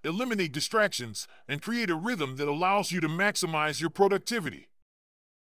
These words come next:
Time is a finite resource, so make every second count. Harness the power of discipline, for it is the bridge between intentions and actions.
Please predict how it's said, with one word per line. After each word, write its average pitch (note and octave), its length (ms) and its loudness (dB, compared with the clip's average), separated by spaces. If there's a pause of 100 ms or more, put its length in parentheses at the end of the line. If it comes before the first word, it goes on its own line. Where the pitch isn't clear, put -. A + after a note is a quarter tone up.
(140)
Time A#3 400 2
is C#3+ 80 -2
a C#3+ 60 0
finite F#3 440 0
resource, C#3+ 580 -2 (120)
so E3 180 -2
make F#3 180 0
every G#3+ 260 2
second F3+ 360 0
count. D#3 300 -4 (960)
Harness A#3 320 0
the D#3 100 -6
power D#3+ 320 6
of A#2+ 160 -2
discipline, G#2+ 500 -4 (220)
for D#3 180 -2
it F3 60 2
is D#3+ 100 0
the C#3+ 80 -2
bridge C#3 480 0
between D#3+ 380 -2
intentions A3 640 -4
and F#3+ 180 0
actions. E3 500 -4